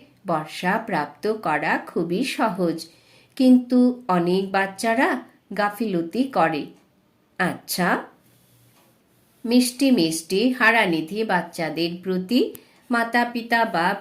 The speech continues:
দাদার স্মরণের স্নেহ সুমন আর সুপ্রভাত। আত্মাদের পিতা তার আত্মারূপী বাচ্চাদেরকে জানাচ্ছেন নমস্কার। আমরা আত্মারূপী বাচ্চারা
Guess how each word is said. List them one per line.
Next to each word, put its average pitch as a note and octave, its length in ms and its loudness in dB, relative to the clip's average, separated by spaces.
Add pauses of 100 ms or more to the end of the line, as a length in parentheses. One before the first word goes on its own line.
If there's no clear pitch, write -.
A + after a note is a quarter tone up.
দাদার D#3+ 500 -2
স্মরণের E3+ 680 -2
স্নেহ G3+ 500 -6
সুমন F3+ 560 -4 (520)
আর F3 260 4
সুপ্রভাত। E3+ 1000 -4 (500)
আত্মাদের D#3 760 -2
পিতা F3+ 460 -2 (380)
তার B3 220 2
আত্মারূপী G#3 800 -2
বাচ্চাদেরকে F3+ 920 0
জানাচ্ছেন D#3 760 -4
নমস্কার। D#3+ 760 -2 (800)
আমরা D#3+ 400 -2
আত্মারূপী E3 680 -2
বাচ্চারা F3+ 760 -2